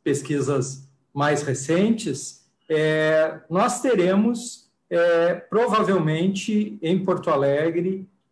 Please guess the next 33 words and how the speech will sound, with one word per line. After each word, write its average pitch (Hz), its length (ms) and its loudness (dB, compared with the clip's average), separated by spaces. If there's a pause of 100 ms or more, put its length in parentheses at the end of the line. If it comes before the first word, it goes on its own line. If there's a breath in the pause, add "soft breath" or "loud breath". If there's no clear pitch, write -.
é, 170 320 2
um 190 160 4
segundo 180 520 0
turno 185 640 2 (240)
entre 208 380 2
Manuela 156 460 2
Dávila 143 760 0
com, 151 420 0 (460)
é, 143 560 -2
a, 135 680 2
a, 131 340 -2
a, 143 300 -2
a 135 60 -2
coligação 156 680 0
P 151 140 0
C 151 200 -2
do 139 120 -2
B, 131 440 0 (380)
é, 139 320 0 (100)
P 190 140 4
T, 185 520 0 (300)
e, 196 440 2
e 233 40 4
Sebastião 202 600 0
Melo 180 560 2
com 175 540 0
o 156 120 0
M 165 180 2
D 147 140 0
B 147 480 0 (320)
e 160 80 -4
os 147 180 -6
seus 151 560 -2